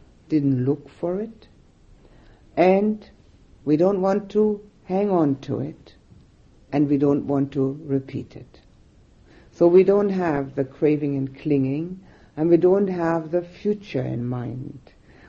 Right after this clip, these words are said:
We just have that one single moment in mind, which may be very enjoyable. So we not only gain our inner joy, we also gain the purity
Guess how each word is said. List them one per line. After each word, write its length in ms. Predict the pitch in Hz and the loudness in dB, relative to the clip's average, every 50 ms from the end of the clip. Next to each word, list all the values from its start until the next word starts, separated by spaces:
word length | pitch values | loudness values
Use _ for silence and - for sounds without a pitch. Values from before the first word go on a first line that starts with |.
| - - | -8 -2
We 120 | - 151 | -2 0
just 340 | 151 139 175 180 180 185 - 190 | 2 4 4 4 4 2 0 -2
have 240 | 185 175 170 165 | -2 -2 -2 0
that 280 | 170 175 170 175 170 170 | 0 0 0 0 -2 -6
one 600 | 165 160 165 170 170 165 170 185 196 202 202 196 | -6 -2 0 0 0 0 0 0 -2 -2 -4 -6
single 540 | 196 - - - 185 180 185 180 175 175 175 | -10 -8 -4 -2 0 2 2 2 0 0 0
moment 640 | 185 190 190 196 202 190 156 139 131 131 131 127 131 | 0 -2 -2 -2 -2 -2 -2 -2 -4 -4 -6 -6 -6
in 180 | 127 127 127 | -4 -4 -4
mind, 540 | 123 123 117 117 120 131 151 170 190 185 - - _ - - - - | -4 -6 -6 -8 -8 -8 -10 -10 -12 -14 -16 -20 _ -20 -20 -16 -10
which 240 | - 165 165 - - | -10 -10 -8 -6 -2
may 140 | 156 143 135 | 0 2 2
be 160 | 127 139 160 | 2 0 -4
very 260 | 151 - 131 127 131 139 | -4 -4 -6 -4 -4 -4
enjoyable. 600 | 147 147 139 - 139 131 123 123 127 - 127 131 127 - _ _ _ _ _ _ _ _ - _ _ - _ _ _ _ _ _ _ _ - - - - - - - - - - - - - | -6 -6 -8 -8 -10 -8 -10 -10 -12 -14 -16 -18 -18 -20 _ _ _ _ _ _ _ _ -20 _ _ -20 _ _ _ _ _ _ _ _ -20 -20 -20 -20 -20 -20 -20 -20 -20 -20 -20 -20 -4
So 200 | - - 185 180 | 4 6 6 8
we 180 | 170 180 185 180 | 8 6 4 4
not 280 | 185 190 226 247 - - | 4 4 2 0 -2 -2
only 320 | - 170 160 156 143 135 | 0 2 4 4 4 2
gain 600 | 131 127 - 160 156 151 143 135 131 127 131 - - - | 0 2 4 6 6 6 6 4 2 0 -4 -6 -8 -10
our 320 | 160 147 135 127 117 113 - - | -8 -6 -6 -4 -6 -6 -4 0
inner 340 | 165 170 202 226 247 233 | 2 2 4 4 2 0
joy, 560 | - - - - 135 127 120 123 131 135 147 151 - - - - - - - | -2 -4 -6 -6 -4 -4 -4 -6 -8 -12 -14 -14 -18 -20 -20 -20 -20 -16 -6
we 140 | - 143 151 | -2 -2 0
also 480 | - - 156 156 160 156 156 - 175 160 | 0 0 0 0 0 -2 -4 -4 -4 -4
gain 600 | 151 131 160 160 147 131 120 120 123 131 131 131 - - _ - - - _ _ - | -2 2 4 4 4 4 2 0 -4 -6 -8 -10 -14 -20 _ -20 -20 -20 _ _ -10
the 140 | 131 143 143 | -6 -6 -6
purity 840 | 139 - - - 180 170 151 139 - - - 131 127 131 131 131 | -6 -6 -4 -2 0 0 0 0 -2 -4 -8 -6 -6 -6 -8 -10